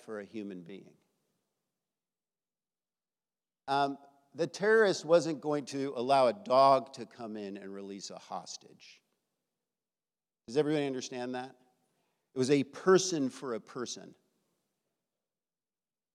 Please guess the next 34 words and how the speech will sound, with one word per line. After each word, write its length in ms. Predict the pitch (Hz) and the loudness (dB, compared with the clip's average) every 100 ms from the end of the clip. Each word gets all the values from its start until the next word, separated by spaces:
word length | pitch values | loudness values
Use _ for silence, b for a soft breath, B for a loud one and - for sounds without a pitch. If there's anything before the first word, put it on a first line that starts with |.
| _ _ _ _ _ | _ _ _ _ _
Because 500 | 160 156 196 254 190 | 4 8 12 12 12
Jesus 680 | 180 233 202 175 160 160 - - b b | 8 8 8 8 6 6 -4 -14 b b
was 380 | 147 170 123 - - _ _ | 8 8 8 -6 -16 _ _
a 80 | 156 | 2
human 380 | 147 226 214 180 | 8 10 12 10
being 480 | 147 190 165 120 127 | 10 10 10 6 4
without 440 | 156 175 175 180 | 6 12 12 10
sin, 480 | - 190 175 139 175 - _ _ _ _ _ | 4 4 4 4 -2 -14 _ _ _ _ _
he 100 | 190 | 2
could 180 | 185 208 | 4 6
say, 220 | - 165 160 | 8 8 10
"I'm 200 | 180 254 | 10 10
gonna 160 | 285 262 | 8 8
decide 600 | 214 - 202 190 180 143 | 6 10 12 12 12 6
to 100 | - | 4
die 260 | 151 151 143 | 10 12 10
for 220 | - 151 | 4 -4
Jeff, 300 | 110 98 78 - _ _ _ _ - | -4 -6 -8 -16 _ _ _ _ 6
or 80 | |
I'm 160 | 170 233 | 8 8
gonna 120 | 233 | 6
decide 460 | 214 196 202 196 180 | 4 8 12 12 12
to 60 | |
die 240 | 165 170 160 | 8 10 8
for 160 | - | 4
Rebecca, 360 | 151 135 135 131 | 2 6 6 8
or 40 | 135 | 6
I'm 120 | 185 | 8
gonna 140 | 202 | 6
decide 580 | 185 175 180 185 185 175 | 4 4 10 12 10 6
to 200 | 160 151 | 2 2
die 380 | 123 160 160 156 | 6 8 8 8
for 200 | - 139 | 2 -2
Dave, 480 | 131 131 110 95 | 2 2 0 -4